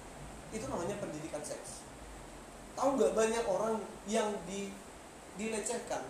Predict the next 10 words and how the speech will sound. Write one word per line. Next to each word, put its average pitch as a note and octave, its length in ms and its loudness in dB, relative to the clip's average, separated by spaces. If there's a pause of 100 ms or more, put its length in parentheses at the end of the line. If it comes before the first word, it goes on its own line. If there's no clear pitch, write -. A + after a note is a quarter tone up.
orang F#3 240 4
dewasa D#3 560 -2
kepada D#3+ 320 2
anak-anak F3 400 0 (320)
yang F3 160 2
masih F3+ 240 -2
sangat E3 320 -4
polos. D3+ 320 -4 (320)
Itu A#3+ 160 -4
karena F#3 240 0